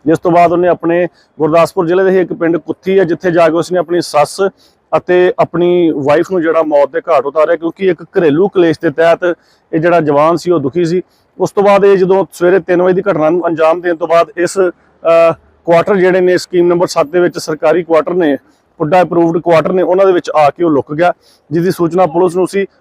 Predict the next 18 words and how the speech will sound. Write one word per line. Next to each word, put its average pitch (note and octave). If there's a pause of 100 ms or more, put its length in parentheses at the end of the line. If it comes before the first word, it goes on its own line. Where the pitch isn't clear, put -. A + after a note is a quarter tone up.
(120)
ਔਰ F#3+
ਏ G3+
ਕੇ A3+
ਫੋਰਟੀ G3+
ਸੈਵਨ F#3+
ਰਾਈਫਲ F3
ਜਿਹੜੀ E3+
ਉਹਦੇ E3+
ਕੋਲ D#3
ਸੀ। F#3+ (720)
ਪੁਲਿਸ A3+
ਕਰਮਚਾਰੀਆਂ G3+
ਵੱਲੋਂ G3+
ਕਾਫੀ G3
ਉਸ G3+
ਨੂੰ G3+
ਸਮਝਾਇਆ E3+
ਗਿਆ F3+